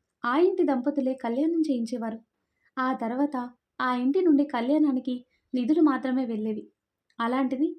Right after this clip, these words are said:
ఇన్ని సంవత్సరాల తర్వాత మళ్ళీ పూర్వ వైభవం వచ్చింది ఆ ఇంటికి. వాళ్ళు గుడికి చేరుకునేసరికి కౌసల్య, పద్మ, అనిత, మహా, ఈశ్వర్, భరత్, విశ్వనాథం, దశరథ్, శరత్,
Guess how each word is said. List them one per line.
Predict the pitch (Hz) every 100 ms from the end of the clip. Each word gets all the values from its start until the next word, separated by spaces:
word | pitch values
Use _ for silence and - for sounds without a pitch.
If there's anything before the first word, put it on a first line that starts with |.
| - _ -
ఇన్ని | 254 254 262
సంవత్సరాల | 233 226 330 320 285
తర్వాత | 269 247 233 233 240 233 _ _ -
మళ్ళీ | 233 240 247 247 _ -
పూర్వ | 349 381 359
వైభవం | 269 254 269 285
వచ్చింది | 262 - 262 233 247 _ -
ఆ | 240
ఇంటికి. | 233 220 220 - - _ _ _ _ -
వాళ్ళు | 247 247
గుడికి | 285 349 403 392
చేరుకునేసరికి | 302 311 285 285 269 262 277 262 - _ _
కౌసల్య, | 269 262 269 269 254 254 247 -
పద్మ, | 233 226 240 240 - -
అనిత, | 247 247 247
మహా, | 233 240 220 226 226 233 226 _ 285
ఈశ్వర్, | 320 349 285 277 269 _ _ _ 220
భరత్, | 262 269 269 - -
విశ్వనాథం, | 247 - 311 277 233 247 _ -
దశరథ్, | 214 247 - 254 247
శరత్, | - 277 240 233